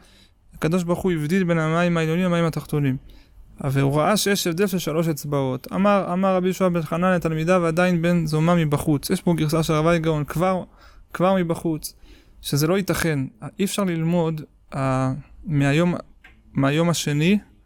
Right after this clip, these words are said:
ה-, ה-, ב-, הקדוש ברוך הוא עשה את ההבדלה רק ביום השני, אז זה לא יכול להראות לנו מה היה ביום הראשון. אז כמה באמת יש הפרש בין המים העליונים למים התחתונים?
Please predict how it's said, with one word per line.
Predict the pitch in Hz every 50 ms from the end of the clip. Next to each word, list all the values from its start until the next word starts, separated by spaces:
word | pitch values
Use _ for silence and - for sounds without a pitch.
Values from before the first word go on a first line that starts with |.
| _ _ - -
ה-, | 151 131 - - -
ה-, | 143 - - - _ - _ - - - - - - - - 143 143
ב-, | 135 139 143 - - - -
הקדוש | 156 139 - 156 156 185 185
ברוך | 185 196 -
הוא | 190 180
עשה | - - 196
את | 185 -
ההבדלה | 180 170 160 165 175 180 180
רק | 185 180
ביום | 165 165 170 180 180
השני, | 175 - - 170 180 233 226 147 - - _ - - - - - _ _ -
אז | 135
זה | 139 143
לא | 160
יכול | 185 202 - - 214
להראות | 202 190 180 180 180
לנו | 180 170 170 170
מה | 165 165
היה | 160 160 160
ביום | 151 156 151 151
הראשון. | 147 143 143 143 - - 143 139 - - - - - _ - - - -
אז | 151 151 -
כמה | - - 202 214 220 214
באמת | 190 185 180 185 185 175 -
יש | 170 - -
הפרש | 151 - - 175 180 175 147
בין | 151 160 156
המים | 156 165 170 170 160 160
העליונים | 160 165 160 156 156 135
למים | 156 156 156 151
התחתונים? | 147 - 147 - - - 135 131 139 165 220